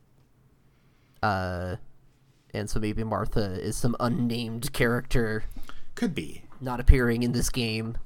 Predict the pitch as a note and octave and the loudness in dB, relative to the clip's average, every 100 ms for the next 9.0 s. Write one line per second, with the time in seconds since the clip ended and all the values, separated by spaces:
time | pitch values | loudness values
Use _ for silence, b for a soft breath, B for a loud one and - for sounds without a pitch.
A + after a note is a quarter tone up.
0 | - - - B2+ B2+ - B2 B2 A2+ A#2 | -8 -10 -2 0 2 6 8 8 4 0
1 | - C3+ B2 A2+ - - - - - - | 4 4 4 -2 -8 -12 -20 -20 -20 -20
2 | - C#3 D3 G3 - - D#3 A2 G#2 G2+ | -6 -2 4 4 4 2 2 2 0 0
3 | F2+ F2 D2+ - D#2 C#2+ C#2+ C3 A#3+ - | 0 -4 -6 -8 -10 -10 -8 -4 -2 -2
4 | - B3 - B3+ - A#3 - C4+ - - | -4 -6 -4 -2 2 2 2 -2 0 -2
5 | - A2+ G#2+ G#2+ F#2 - - A#2 A2+ - | -2 -8 -8 -8 -10 -16 -10 -8 -8 -10
6 | - - F#3+ F#3+ - - - - - C#3 | -8 0 2 0 -4 -20 -20 -12 -4 2
7 | F3+ E3 D3 E3 E3+ D#3+ - - - E3 | 4 4 2 2 0 0 -4 -14 2 2
8 | E3 D3 C#3+ - C#3 C#3+ - - - | 4 0 -4 -2 0 -2 -4 -12 -12